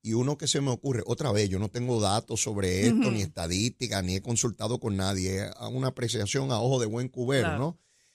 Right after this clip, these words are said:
Speaker 1: Eh, pienso también que para estos empleados de la Autoridad de Energía Eléctrica, pues ya no es una controversia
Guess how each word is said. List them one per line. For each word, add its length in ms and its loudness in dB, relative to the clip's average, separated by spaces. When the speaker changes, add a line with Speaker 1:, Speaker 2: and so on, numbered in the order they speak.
Speaker 1:
Eh, 320 0
pienso 280 0
también 320 0
que 120 -6
para 240 -4
estos 220 -2
empleados 400 2
de 100 0
la 60 2
Autoridad 320 -2
de 140 0
Energía 200 2
Eléctrica, 540 -2
pues 200 2
ya 180 4
no 100 -2
es 80 -2
una 220 -4
controversia 840 -2